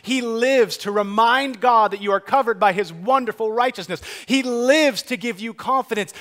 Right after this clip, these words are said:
that you have been saved entirely, ultimately, and freely by faith in him. And because of this,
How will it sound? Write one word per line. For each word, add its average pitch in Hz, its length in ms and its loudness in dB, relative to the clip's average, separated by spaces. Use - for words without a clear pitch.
that 202 120 -6
you 233 160 -6
have 190 120 -8
been 202 140 -6
saved 202 320 -2
entirely, 190 720 -4
ultimately, 180 640 -8
and 175 200 -10
freely 170 680 -12
by 139 240 -4
faith - 840 -14
in 107 180 -20
him. 120 400 -20
And 131 120 -18
because 208 440 -12
of 101 140 -16
this, 101 480 -18